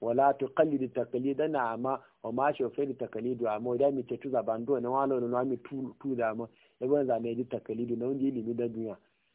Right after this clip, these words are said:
Bal ta'rifu lil a'immati fadlahum, ya falalayen man wuce ko na jiye, wa qadrahum, da matsayayi, walakin amma,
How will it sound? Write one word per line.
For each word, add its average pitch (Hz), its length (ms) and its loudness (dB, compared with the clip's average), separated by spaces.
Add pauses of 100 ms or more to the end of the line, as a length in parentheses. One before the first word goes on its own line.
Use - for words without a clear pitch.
(160)
Bal 139 200 6 (100)
ta'rifu 131 540 2
lil 117 180 0
a'immati 120 520 -4
fadlahum, 113 560 -2 (320)
ya 131 120 2
falalayen 123 540 -2
man 139 220 0
wuce 117 260 -4
ko 135 120 2
na 123 200 -2
jiye, 113 300 -2 (300)
wa 117 100 0
qadrahum, 139 640 4 (300)
da 123 140 4
matsayayi, 135 720 4 (240)
walakin 131 680 -2
amma, 139 420 -6